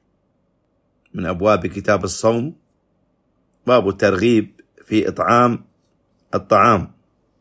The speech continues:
الترغيب في إطعام الطعام للصائم، كما دلت على ذلك الأحاديث المدرجة تحت هذا الباب. وهذا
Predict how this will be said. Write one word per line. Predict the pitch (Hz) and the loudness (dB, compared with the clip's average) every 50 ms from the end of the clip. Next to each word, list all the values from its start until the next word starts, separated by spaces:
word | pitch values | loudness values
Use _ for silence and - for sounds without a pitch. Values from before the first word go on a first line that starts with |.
| _ _ _ _ _ _ _ _ _ _ _ _ _ _ _ - | _ _ _ _ _ _ _ _ _ _ _ _ _ _ _ -8
الترغيب | - - - - 104 101 101 120 117 101 87 87 107 120 156 - - _ _ - _ | -8 -6 0 0 0 2 4 4 4 4 4 2 0 0 0 -2 -6 _ _ -20 _
في | - 135 127 107 92 | -2 0 2 2 2
إطعام | - - 92 95 120 117 113 120 156 - _ _ _ _ _ _ _ - - | 0 -2 -2 0 0 0 -2 -4 -8 -14 _ _ _ _ _ _ _ -8 -8
الطعام | 110 - - - 123 120 151 156 110 90 - _ _ _ _ _ _ _ _ _ _ _ _ _ _ _ _ _ - | -8 -6 0 2 4 4 4 4 2 0 -6 _ _ _ _ _ _ _ _ _ _ _ _ _ _ _ _ _ -4
للصائم، | 117 131 131 - - 160 151 127 82 117 139 143 143 _ _ _ _ _ _ _ _ _ _ _ _ _ _ _ _ _ _ _ _ _ - | -2 -2 -2 0 2 2 2 2 0 -4 -8 -8 -10 _ _ _ _ _ _ _ _ _ _ _ _ _ _ _ _ _ _ _ _ _ -6
كما | 120 117 120 107 110 - - _ _ - - - - - _ _ _ _ _ _ _ _ _ _ _ _ _ _ _ _ - | -4 0 2 0 0 0 -2 _ _ -18 -18 -18 -18 -20 _ _ _ _ _ _ _ _ _ _ _ _ _ _ _ _ 0
دلت | 127 135 131 113 101 95 - | 0 2 4 4 0 0 0
على | 98 98 101 | -2 0 0
ذلك | 98 95 120 117 101 95 95 - - 104 113 147 - _ _ _ - _ _ _ _ _ - | 2 4 4 4 4 2 -2 -2 0 0 0 0 -6 _ _ _ -20 _ _ _ _ _ -4
الأحاديث | 117 117 110 98 120 131 123 135 127 101 87 - - - - _ _ _ _ - | -4 -4 -2 -2 -2 -2 0 0 -2 -2 -4 -8 -20 -20 -20 _ _ _ _ -6
المدرجة | 107 107 113 123 110 110 95 92 85 90 107 110 | -4 0 0 0 0 2 0 0 0 0 -2 -2
تحت | - - - 113 107 107 - - | -2 -4 -4 -4 -4 -4 -2 -2
هذا | 98 101 104 95 98 92 | 0 0 2 2 0 -2
الباب. | 87 - 110 107 92 - - - _ _ _ _ _ _ _ _ _ _ _ _ _ _ _ _ _ _ _ _ _ _ - _ _ _ _ - | 0 2 2 2 2 0 -4 -20 _ _ _ _ _ _ _ _ _ _ _ _ _ _ _ _ _ _ _ _ _ _ -20 _ _ _ _ -8
وهذا | - 107 110 110 110 110 107 104 - - | -2 2 2 4 4 4 2 0 -2 -6